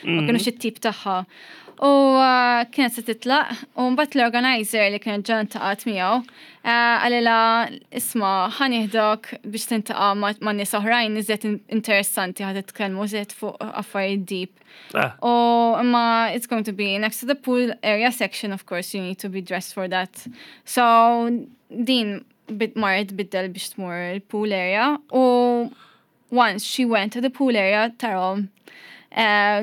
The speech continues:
Speaker 1: getting, like, uh, possessed,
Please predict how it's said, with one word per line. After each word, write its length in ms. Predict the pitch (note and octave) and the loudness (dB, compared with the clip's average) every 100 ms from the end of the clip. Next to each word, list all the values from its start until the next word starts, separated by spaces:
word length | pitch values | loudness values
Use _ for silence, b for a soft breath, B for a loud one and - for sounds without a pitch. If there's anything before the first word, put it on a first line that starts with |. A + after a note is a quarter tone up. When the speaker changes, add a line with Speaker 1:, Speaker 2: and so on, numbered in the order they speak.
| A3 | -2
Speaker 1:
getting, 460 | A3+ A3+ F#3+ G#3 - | -4 -2 -2 -4 -4
like, 340 | G3+ G3 G3+ - - B B B B B B - | -2 0 -2 -6 -10 B B B B B B -8
uh, 400 | - A3 G#3 G3+ G#3+ | -2 0 2 0 -2
possessed, 640 | - G3+ - A#3+ G#3+ - | -6 -6 -2 0 0 0